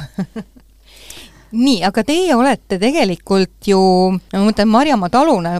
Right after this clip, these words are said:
päris huvitavas situatsioonis. Kõige rohkem on, äh, üldse ettevõttel taotletud, äh,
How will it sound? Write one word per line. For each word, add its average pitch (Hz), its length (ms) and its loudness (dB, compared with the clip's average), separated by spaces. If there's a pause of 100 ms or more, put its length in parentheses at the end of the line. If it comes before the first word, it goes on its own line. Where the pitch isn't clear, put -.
päris 269 320 0
huvitavas 190 720 -2
situatsioonis. 208 960 -2 (100)
Kõige 320 400 0
rohkem 175 540 -2 (140)
on, 202 280 0 (240)
äh, 180 220 -2 (420)
üldse 254 600 0 (440)
ettevõttel 175 1160 -2 (300)
taotletud, 180 760 0
äh, 175 220 -4